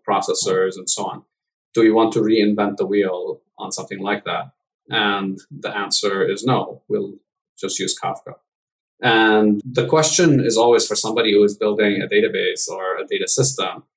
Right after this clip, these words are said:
what are the things that you just take off the shelf? And what are the things that you build from the ground up?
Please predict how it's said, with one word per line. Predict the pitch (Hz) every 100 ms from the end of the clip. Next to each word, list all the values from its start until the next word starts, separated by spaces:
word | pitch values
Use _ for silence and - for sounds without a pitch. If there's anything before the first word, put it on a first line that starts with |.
| _ _ _
what | 120 139
are | 139
the |
things | 127 123 117 117
that | 101
you | 104
just | 98 -
take | 104 -
off | 98
the | 107
shelf? | - 117 175 180 - _ _ _ -
And | 120
what | 120
are | 120
the | 110
things | - 113
that | 104 95
you | 104
build | 104 -
from | 98
the | 92
ground | 90 92
up? | -